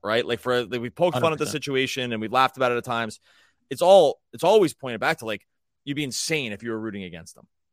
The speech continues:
Speaker 1: Like, you'd be insane.
Speaker 2: Yeah, well,
Speaker 1: You'd
Speaker 2: that,
Speaker 1: be,
Speaker 2: that
Speaker 1: it,
Speaker 2: was
Speaker 1: it makes no sense. So I, we're
Speaker 2: last
Speaker 1: all here
Speaker 2: May.
Speaker 1: for it.
Speaker 2: It was, I, I, I decided, right? That was my commitment. I pinned this tweet. It was like, I, I,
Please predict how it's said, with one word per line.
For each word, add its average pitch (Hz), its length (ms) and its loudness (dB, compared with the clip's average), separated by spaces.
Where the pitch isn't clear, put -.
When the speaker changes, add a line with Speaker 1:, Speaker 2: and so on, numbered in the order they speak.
Speaker 1:
Like, 123 140 -4
you'd 139 100 -2
be 156 80 0
insane. 156 220 -2
Speaker 2:
Yeah, 180 140 8
well, 151 80 2
Speaker 1:
You'd 165 200 6
Speaker 2:
that, 156 100 4
Speaker 1:
be, 135 60 2
Speaker 2:
that 151 100 4
Speaker 1:
it, 143 60 4
Speaker 2:
was 131 100 0
Speaker 1:
it 156 300 -4
makes 165 200 -8
no 165 100 2
sense. - 420 -8
So 131 260 0
I, 123 180 2
we're 147 140 2
Speaker 2:
last 160 120 10
Speaker 1:
all 139 60 6
here 110 140 -4
Speaker 2:
May. 147 160 0
Speaker 1:
for 127 60 0
it. 113 40 0
Speaker 2:
It 123 80 -4
was, 127 380 -2
I, 143 200 6
I, 147 180 2
I 147 160 8
decided, 143 520 2
right? 113 240 0
That 123 100 2
was 120 100 2
my 127 100 -2
commitment. 117 560 -8
I 113 120 -6
pinned 147 340 -8
this 131 200 -4
tweet. 151 340 0
It 113 40 -2
was 117 120 -4
like, 123 160 2
I, 135 140 2
I, - 80 -4